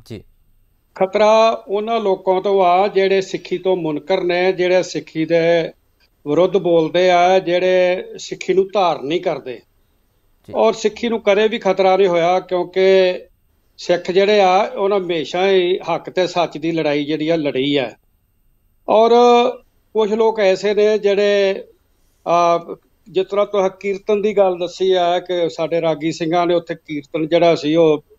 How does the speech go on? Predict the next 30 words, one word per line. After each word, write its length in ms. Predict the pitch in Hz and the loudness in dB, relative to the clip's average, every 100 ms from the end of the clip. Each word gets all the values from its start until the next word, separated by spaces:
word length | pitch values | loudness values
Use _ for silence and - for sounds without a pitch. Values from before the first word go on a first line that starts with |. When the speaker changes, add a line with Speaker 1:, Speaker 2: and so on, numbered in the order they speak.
| _ | _
Speaker 2:
ਦੂਸਰੀਆਂ 400 | 147 - 143 156 156 | -10 -10 -2 -2 2
ਧਾਰਨਾ 360 | 160 147 120 127 | 2 2 0 -4
ਵਿੱਚ 160 | 131 | -4
ਕੀਤਾ 460 | 131 131 - 160 147 | -8 -10 0 2 2
ਹੈ, 120 | - _ _ _ _ _ _ _ _ - | -2 _ _ _ _ _ _ _ _ 2
ਉਹਨਾਂ 300 | 240 247 240 | 2 4 2
ਬਾਰੇ 260 | 240 226 | 2 2
ਮੈਂ 200 | 226 226 | 0 -2
ਬੇਨਤੀ 420 | 214 185 175 190 | -2 -4 -2 -4
ਕਰਨੀ 280 | 190 196 196 | 0 0 0
ਚਾਹੁੰਦਾ 320 | 196 196 208 | 0 0 2
ਹਾਂ 120 | 208 208 | 2 0
ਕਿ 100 | 214 | -2
ਕਈ 340 | 214 196 202 | 0 2 4
ਵਾਰ, 500 | 196 180 180 185 196 190 190 190 196 - _ _ _ _ _ - 160 | 4 2 4 2 2 2 2 2 0 -6 _ _ _ _ _ -4 -2
ਅ, 20 | |
ਜਿਹੜੇ 560 | 165 190 202 202 196 202 - _ | 0 -2 0 0 -2 -4 -14 _
ਬੁਲਾਰੇ 520 | 160 160 160 190 208 | -4 0 2 2 2
ਨੇ, 240 | 185 190 | 2 0
ਚਾਹੇ 240 | 185 185 165 | 0 -2 -2
ਰਾਗੀ 320 | 156 - 175 | -4 -6 -8
ਸਿੰਘ 260 | 196 185 | -4 -2
ਨੇ, 80 | 190 | -2
ਉਹ 80 | 202 | -4
ਸਮੇਂ 380 | - 175 196 208 | -2 0 0 0
ਦੇ 120 | 214 | -2
ਮੁਤਾਬਕ 640 | 196 202 185 175 180 180 | -4 -2 0 2 0 -2
ਜਿਹੜਾ 380 | 190 202 208 196 | -4 0 2 2
ਹੈ 60 | 160 | 0
ਨਾ 340 | 180 190 196 | 0 0 -2